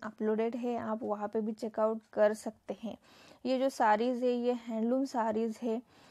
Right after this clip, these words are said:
खादी कॉटन सिल्क में ये साड़ीज़ मिलती हैं आपको। पूरे साड़ी के ऊपर आप देखेंगे वेविंग किया गया है, थ्रेड का वेविंग आता है ये। and साड़ीज़ में, अ, बॉर्डर भी आपको मिल जाता है बहुत ही सुंदर सा।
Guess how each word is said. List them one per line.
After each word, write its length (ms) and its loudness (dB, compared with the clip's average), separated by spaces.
खादी 720 4
कॉटन 420 4
सिल्क 320 0
में 180 2
ये 180 4
साड़ीज़ 440 2
मिलती 360 0
हैं 260 -2
आपको। 300 -2
पूरे 320 2
साड़ी 320 -2
के 120 -2
ऊपर 240 0
आप 220 0
देखेंगे 380 -2
वेविंग 460 2
किया 300 0
गया 220 0
है, 200 -4
थ्रेड 360 0
का 160 -6
वेविंग 380 0
आता 260 -6
है 180 0
ये। 340 2
and 460 4
साड़ीज़ 540 4
में, 380 0
अ, 180 -2
बॉर्डर 440 2
भी 140 2
आपको 320 0
मिल 220 0
जाता 320 -4
है 160 -4
बहुत 400 -2
ही 60 0
सुंदर 380 -2
सा। 300 -6